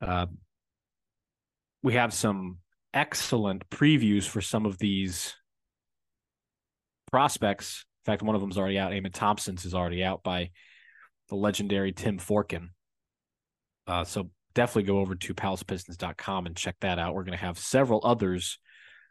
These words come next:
on the way, including Jasper, one of you from Jarace Walker. Um, so Jasper, I guess I'll start with you since you've been looking at some of these prospects and, and evaluating them. Um, who do you predict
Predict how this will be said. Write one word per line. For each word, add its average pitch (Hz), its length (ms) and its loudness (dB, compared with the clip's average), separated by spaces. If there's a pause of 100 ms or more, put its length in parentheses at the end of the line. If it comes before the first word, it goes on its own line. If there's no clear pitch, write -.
(160)
on 98 420 2
the 92 140 -2
way, 101 260 4
including 104 520 0
Jasper, 110 360 2
one 95 200 -2
of 90 100 -4
you 120 80 2
from 92 180 -8
Jarace 87 320 -2
Walker. - 400 -2 (520)
Um, 90 380 -4 (1040)
so - 120 0
Jasper, 117 320 2
I 104 40 4
guess 107 160 -2
I'll 107 60 -2
start 110 180 2
with 98 120 0
you 123 80 6
since - 260 -6
you've 113 100 0
been 101 100 -4
looking 117 260 -2
at 90 80 -2
some 101 140 -4
of - 20 -2
these 90 140 -4
prospects 110 600 0
and, 87 220 -10
and 90 320 -10
evaluating 92 720 0
them. 92 220 -8 (640)
Um, 90 380 -6 (840)
who 180 200 8
do 170 100 4
you 151 420 6
predict 123 840 0